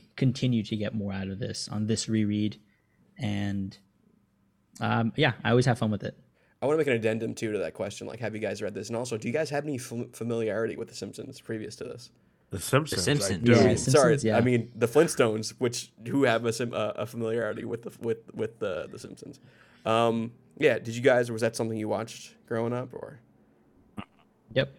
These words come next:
Speaker 1: same. Uh, would watch it. The, I, I preferred the Jetsons.
Speaker 4: Same.
Speaker 1: Um,
Speaker 2: Ew.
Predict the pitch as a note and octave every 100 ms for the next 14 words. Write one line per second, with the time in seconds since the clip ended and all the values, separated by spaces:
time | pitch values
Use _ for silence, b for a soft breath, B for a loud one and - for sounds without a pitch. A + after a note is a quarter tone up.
0 | _ - A2 G#2 G2+ - F2+ A2+ G#2+ G2+
1 | G2+ G2 - _ _ - A2+ G#2 G#2+ A#2
2 | - A#2+ A#2+ A#2 B2+ B2+ C3+ C3+ C#3 F3
3 | C#3 C3 C3 D3 C3+ G#2+ G2+ G#2+ - G#3+
4 | A#3+ - _ _ _ _ _ _ _ -
5 | - A#2 A2+ A2 G#2+ G#2 G2+ G2+